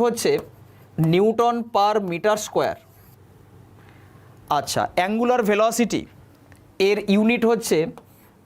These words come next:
radian per second, অ্যাঙ্গুলার ভেলোসিটির ইউনিট radian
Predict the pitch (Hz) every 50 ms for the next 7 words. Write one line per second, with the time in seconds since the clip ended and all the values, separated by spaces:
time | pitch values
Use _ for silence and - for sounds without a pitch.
0 | 160 160 165 180 180 180 214 220 220 220 220 226 220 233 233 - - - _ _
1 | _ _ _ _ - _ - - - _ _ _ _ - - _ - - - -
2 | _ _ _ _ - - 185 180 180 185 185 190 185 - - 175 175 196 175 139
3 | 113 131 - - - - _ _ - - - - - _ _ - _ - - -
4 | - - _ - - 165 175 185 190 190 208 202 185 156 175 170 175 170 160 -
5 | 165 165 269 311 311 - 147 139 131 117 101 - - - - - - - - -
6 | - - - - - - - - - - - 160 165 175 180 208 214 214 214